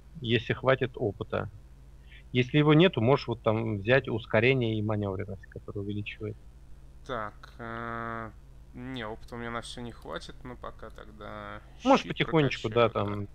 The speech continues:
Speaker 1: двигаться.
Speaker 2: Э, восстановление прочности корпуса союзников. Всё, окей,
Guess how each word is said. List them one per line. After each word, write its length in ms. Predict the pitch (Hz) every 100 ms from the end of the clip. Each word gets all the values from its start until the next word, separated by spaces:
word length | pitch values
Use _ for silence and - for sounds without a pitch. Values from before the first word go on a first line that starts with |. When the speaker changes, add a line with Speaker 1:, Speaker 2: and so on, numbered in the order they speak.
| -
Speaker 1:
двигаться. 400 | 107 104 - - - - - - - - - - - - - - - - - - - - - -
Speaker 2:
Э, 200 | - 55
восстановление 420 | 107 - 120 127
прочности 340 | 123 120 - -
корпуса 360 | 120 - -
союзников. 560 | - 117 113 107 107 - -
Всё, 500 | - - 123 104 98
окей, 360 | 110 - - 110